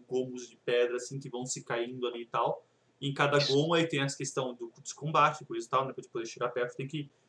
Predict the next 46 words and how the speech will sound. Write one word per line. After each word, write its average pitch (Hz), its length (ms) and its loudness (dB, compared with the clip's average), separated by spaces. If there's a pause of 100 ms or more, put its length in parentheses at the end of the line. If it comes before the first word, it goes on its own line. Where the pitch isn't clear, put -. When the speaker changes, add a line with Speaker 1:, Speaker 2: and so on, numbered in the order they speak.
(220)
Speaker 1:
brigar 156 800 10
contra 190 340 4
forças 165 420 2
do 143 80 -4
mal, 143 300 0
basicamente. 127 800 -8 (100)
É 175 60 10
o 180 100 8
que 110 100 2
Speaker 2:
Hum. 139 180 0
Speaker 1:
eu, 151 60 4
é, 156 140 4
é 165 80 8
o 170 100 10
que 196 80 -2
me, 185 160 2
me 170 300 2
passou 185 400 8
aquilo 185 200 2
ali, 151 100 -2
sabe? - 320 -2
Tu - 60 -20
tá, 127 140 4
tu 143 280 -6
tá 143 80 2
na 143 60 2
reta 156 180 2
final, 151 500 4 (300)
tu - 80 -20
tem 170 120 2
que 151 80 -4
dar 165 140 6
aquele 165 240 6
último 180 380 2
impulso 170 480 -4
de 147 220 0
realmente 156 420 2
força 151 280 -4
de 139 80 -6
vontade 143 520 2
pra 147 80 -10
conseguir, - 280 -12
conseguir 147 320 -6
chegar 143 300 0
lá, 131 240 0 (420)
sabe? - 300 -4